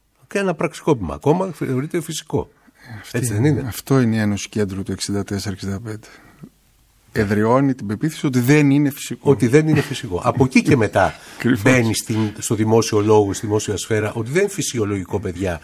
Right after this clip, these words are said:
Speaker 1: σε μια κοινοβουλευτική δημοκρατία ο στρατός να έχει λόγο
Speaker 2: Ακριβώς.
Speaker 1: για τα πολιτικά πράγματα. Έχει για την
Speaker 2: Ακριβώς.
Speaker 1: πατρίδα, έχει για το, για τα σύνορα, έχει για τον προϋπολογισμό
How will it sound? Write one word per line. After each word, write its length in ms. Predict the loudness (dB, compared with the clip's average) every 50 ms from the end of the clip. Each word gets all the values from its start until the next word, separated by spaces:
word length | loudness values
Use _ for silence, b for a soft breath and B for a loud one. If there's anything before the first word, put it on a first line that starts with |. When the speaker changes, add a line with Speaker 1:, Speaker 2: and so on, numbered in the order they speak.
| B B B B
Speaker 1:
σε 160 | -8 -6 -4
μια 200 | 0 2 2 0
κοινοβουλευτική 460 | 0 0 -2 -4 -4 -4 -6 -8 -10 -8
δημοκρατία 500 | -6 -6 -4 -4 -4 -4 -4 -4 -4 -4
ο 40 |
στρατός 380 | -4 -4 -6 -6 -6 -6 -6 -6
να 80 | -6 -8
έχει 160 | -8 -8 -2
λόγο 320 | 2 4 4 4 4 0 -10 -10
Speaker 2:
Ακριβώς. 180 | -8 -10 -8 -6
Speaker 1:
για 120 | -4 -2 -2
τα 140 | -2 -2
πολιτικά 480 | 0 0 -2 -2 -2 -4 0 2 2 2
πράγματα. 440 | 4 2 2 2 0 -2 -8 -6 -4
Έχει 160 | -4 -4 -4
για 120 | -4 -6 -6
την 80 | -6
Speaker 2:
Ακριβώς. 160 | -6 -8 -4 0
Speaker 1:
πατρίδα, 260 | 0 2 2 2 2
έχει 200 | 0 -2 -2 -4
για 140 | -6 -6 -6
το, 200 | -6 -8 -12 -12 B B B B B B -8
για 100 | -6 -4
τα 120 | -4 -4
σύνορα, 420 | -4 -2 -2 0 0 0 0 0 2
έχει 260 | 2 0 0 -2 -4
για 200 | -6 -6 -6 -6
τον 200 | -4 -6 -4 -4
προϋπολογισμό 840 | -2 -4 -2 -2 -2 -2 -2 -2 -4 -2 -2 -2 0 0 -2 -4